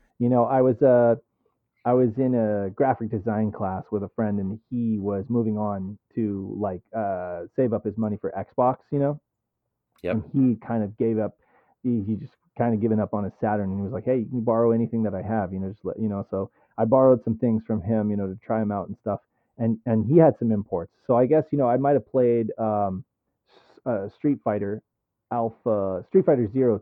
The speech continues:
Speaker 1: two, like, the
Speaker 2: Mm.
Speaker 1: import ver-, you know, I, and, uh, and he let me use his, uh, I think it was an S T key, you know, the, or a region,
Speaker 2: Yep.
Speaker 1: region cart, you know. But, um, but other than that, you know, it was like I moved, we got a Dreamcast in the house,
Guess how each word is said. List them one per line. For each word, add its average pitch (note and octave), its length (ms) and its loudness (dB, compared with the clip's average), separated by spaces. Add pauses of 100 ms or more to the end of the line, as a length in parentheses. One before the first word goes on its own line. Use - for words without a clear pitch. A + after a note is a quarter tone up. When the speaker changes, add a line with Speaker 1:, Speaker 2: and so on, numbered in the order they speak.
(160)
Speaker 1:
two, G#2 340 -2 (460)
like, G#2+ 200 -2
the F#2 80 -2
Speaker 2:
Mm. F2 80 -4
Speaker 1:
import A#2+ 360 0
ver-, A#2 160 2
you B2 120 0
know, B2+ 120 2
I, B2 180 2 (420)
and, B2 260 2
uh, A#2 300 6
and A2+ 140 0
he B2+ 80 0
let C3+ 160 2
me B2 80 0
use A#2+ 300 0 (120)
his, G#2+ 340 0
uh, F#2+ 400 -4 (160)
I - 40 -12
think A2+ 180 -8
it A2+ 40 -2
was G#2+ 120 -4
an A2 160 -4
S G#2+ 100 -6 (120)
T G#2 240 -6
key, G2+ 240 -6 (140)
you A2 80 0
know, A2 100 2
the, G#2 100 -2
or G2+ 320 -4
a G2+ 40 -4
region, G#2+ 440 -2
Speaker 2:
Yep. F#2+ 180 0
Speaker 1:
region G#2+ 320 -2
cart, F#2 240 -8
you A2 80 -2
know. G#2+ 160 -4 (440)
But, C3+ 160 8
um, C3+ 340 6
but C#3+ 120 6
other G#3+ 180 6
than E3 140 2
that, C#3+ 280 4
you B2+ 60 0
know, B2 100 4
it A#2+ 40 6
was A2+ 100 2
like B2 160 2
I C3 100 4
moved, C#3 320 2
we B2+ 320 -2
got C3 200 4
a A2+ 80 4
Dreamcast G2+ 680 -8
in F2+ 80 -8
the F2 80 -10
house, E2+ 260 -10